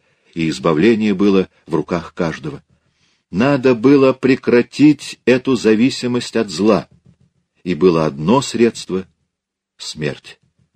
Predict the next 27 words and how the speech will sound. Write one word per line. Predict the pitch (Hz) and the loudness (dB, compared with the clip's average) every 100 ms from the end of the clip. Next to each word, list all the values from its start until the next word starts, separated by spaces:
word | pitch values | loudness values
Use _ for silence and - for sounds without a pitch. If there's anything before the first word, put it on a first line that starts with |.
| _ _ _ _ _ _ _ | _ _ _ _ _ _ _
И | 120 151 | 0 0
счастливый | - - - 190 175 170 | 2 0 2 4 6 4
семьянин, | 151 139 123 101 92 85 _ _ _ | 2 2 2 2 0 -2 _ _ _
здоровый | 76 67 117 180 170 | -8 0 4 6 6
человек, | 170 143 135 101 76 - - _ _ 85 | 4 0 0 0 -2 -6 -20 _ _ -2
Левин | 90 180 175 165 | 4 6 6 4
был | 135 160 131 | 4 4 4
несколько | 127 170 - 143 147 | 0 0 -2 -2 0
раз | 139 123 - | 0 0 -4
так | 143 139 95 | -2 -2 -4
близок | 76 131 135 107 - - | 0 4 4 2 -4 -12
к | |
самоубийству, | - 95 95 95 190 165 - 90 - _ _ _ | -4 0 2 2 2 0 -4 -6 -6 _ _ _
что | - 110 | -4 -2
спрятал | - - 113 110 104 | -2 0 0 2 -2
шнурок — | - 92 107 170 - - _ _ _ _ - | -2 0 4 4 2 -8 _ _ _ _ -6
чтобы | 107 87 92 | -2 0 0
не | 95 | 0
повеситься | 101 92 87 - - 82 | 2 2 0 -2 -12 -8
на | 78 | -6
нем, | 78 69 - _ _ - | -6 -6 -10 _ _ -6
и | 98 | -2
боялся | 85 92 120 113 110 | 2 2 2 0 -6
ходить | - 92 98 | -4 -2 -2
с | - | -4
ружьем, | - 80 90 135 110 - _ _ | -4 -2 2 2 0 -6 _ _
чтобы | - - 101 92 92 | -14 -2 0 4 4